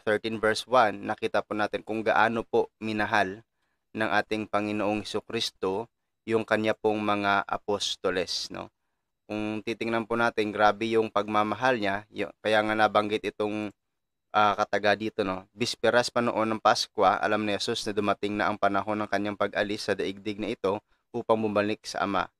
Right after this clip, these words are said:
Sabi niya di-, sabi dito, mahal niya ang kanyang mga tagasunod na nasa daigdig at sila'y iniibig niya hanggang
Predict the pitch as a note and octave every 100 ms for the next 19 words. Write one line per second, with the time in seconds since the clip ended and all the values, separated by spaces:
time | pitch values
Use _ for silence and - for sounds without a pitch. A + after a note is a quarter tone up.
0 | _ _ G#2 A#2+ B2 B2 - G#2+ A2+ C#3
1 | - G#2+ - _ _ _ A2+ A2+ C3 C3
2 | A#2+ A2+ A2+ A2+ G#2+ G#2 G#2 G#2 G#2 G2+
3 | F#2+ F#2+ - G2 G#2 F#2 F#2 G2 G2+ -
4 | G2 E2 F2+ F2+ F#2 - _ _ _ _
5 | _ A2 - - A2+ G#2 A2+ A2 A2 G#2
6 | A2 A2 G2+ G#2 G2 F#2+ - - G#2+ G#2+
7 | G2+ F#2+